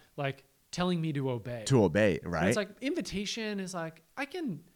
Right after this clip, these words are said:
Speaker 1: you know, if I get an invitation in the mail, I can ignore it.
Speaker 2: Ignore it, yeah.
Speaker 1: I can throw it in the trash. I can,
Speaker 2: Yeah.
Speaker 1: whereas a command is like, okay, you're either defying it or obeying it.
Speaker 2: For sure, exactly. And
Speaker 1: Yeah.
Speaker 2: while this sort of practice of circumcision,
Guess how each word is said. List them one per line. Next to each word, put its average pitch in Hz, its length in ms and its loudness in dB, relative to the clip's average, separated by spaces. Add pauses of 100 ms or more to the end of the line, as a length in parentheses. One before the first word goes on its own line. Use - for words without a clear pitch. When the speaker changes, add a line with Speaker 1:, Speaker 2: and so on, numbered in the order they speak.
Speaker 1:
you 180 80 -4
know, 214 140 0
if 175 100 -8
I 185 120 0
get 277 100 -4
an 226 60 0
invitation 170 420 -4
in 202 80 -8
the 214 60 -8
mail, 226 340 -6
I 151 80 -2
can 135 140 -10
ignore 110 440 -6
it. - 120 0
Speaker 2:
Ignore 92 280 0
it, 92 80 -4
yeah. 87 240 -2
Speaker 1:
I 156 100 -2
can 151 200 -6
throw 147 180 -4
it 131 40 -8
in 117 60 -12
the 113 60 -10
trash. 202 520 -4
I 180 60 -8
can, 87 80 0
Speaker 2:
Yeah. 78 340 -2
Speaker 1:
whereas 185 180 -2
a 208 40 -4
command 226 600 -2
is 165 140 -2
like, 165 260 -2
okay, 285 240 -4
you're 160 220 0
either 151 400 -2
defying 208 680 -2
it 349 220 -6 (540)
or 180 140 4
obeying 143 440 0
it. 110 60 -10
Speaker 2:
For 110 120 6
sure, 107 380 6
exactly. 98 640 4
And 143 120 6
Speaker 1:
Yeah. 139 60 4
Speaker 2:
while 143 160 12
this 147 340 2
sort 139 200 2
of 120 100 2
practice 117 400 0
of 95 80 -6
circumcision, 113 800 2